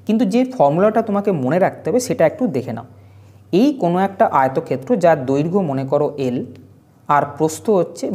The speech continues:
বি, এর বাইরের দিকে যদি রাস্তা থাকে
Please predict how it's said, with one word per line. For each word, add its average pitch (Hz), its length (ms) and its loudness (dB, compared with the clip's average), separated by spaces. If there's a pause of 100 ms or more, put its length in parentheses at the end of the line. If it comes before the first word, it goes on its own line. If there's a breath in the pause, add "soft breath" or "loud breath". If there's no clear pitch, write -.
(160)
বি, 147 140 -4 (560)
এর 247 160 4 (180)
বাইরের 165 380 2
দিকে 269 180 -2 (100)
যদি 247 120 0 (120)
রাস্তা 120 280 0 (100)
থাকে - 220 -12